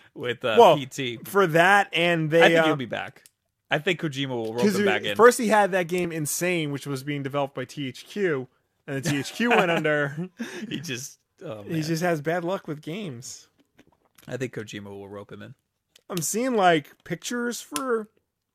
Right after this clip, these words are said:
Speaker 2: Sonic Nike shoes, but I'm not seeing, like,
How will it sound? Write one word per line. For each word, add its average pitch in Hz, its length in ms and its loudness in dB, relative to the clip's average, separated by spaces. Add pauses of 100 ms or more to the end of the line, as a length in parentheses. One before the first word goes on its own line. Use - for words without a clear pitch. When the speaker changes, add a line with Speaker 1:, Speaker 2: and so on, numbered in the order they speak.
(360)
Speaker 2:
Sonic 208 400 0
Nike 208 240 -6
shoes, 208 320 -6
but 160 80 0
I'm 139 100 -4
not 180 240 -4
seeing, 185 400 -6
like, 127 480 -10